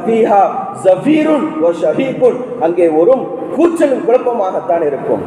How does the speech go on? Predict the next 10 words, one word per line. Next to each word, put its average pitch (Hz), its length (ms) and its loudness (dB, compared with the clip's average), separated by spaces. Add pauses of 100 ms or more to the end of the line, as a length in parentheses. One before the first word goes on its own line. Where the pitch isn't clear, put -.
(380)
நம்பி 196 280 0
அந்த 175 180 2
ஹோட்டலுக்கு 165 440 0
போனேன், 120 280 -2 (240)
கழுத்து 165 260 0
அறுத்துட்டாங்களா 120 540 0 (300)
இப்படி 123 200 0 (400)
என்று 214 320 0 (360)
அங்கே 240 240 0 (340)
நரகத்திலே 285 580 4